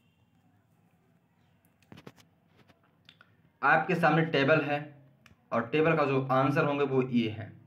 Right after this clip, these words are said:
याद कर लो आप लोग। चमेली का वैज्ञानिक नाम Jasminum sambeck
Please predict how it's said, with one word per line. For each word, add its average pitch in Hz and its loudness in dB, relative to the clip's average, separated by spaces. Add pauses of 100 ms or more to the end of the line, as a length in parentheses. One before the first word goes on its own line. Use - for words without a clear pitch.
(240)
याद 120 0
कर 107 -4
लो 107 -10
आप 113 -12
लोग। - -20 (580)
चमेली 151 4
का 170 2
वैज्ञानिक 156 0
नाम 156 2
Jasminum 135 0
sambeck 135 2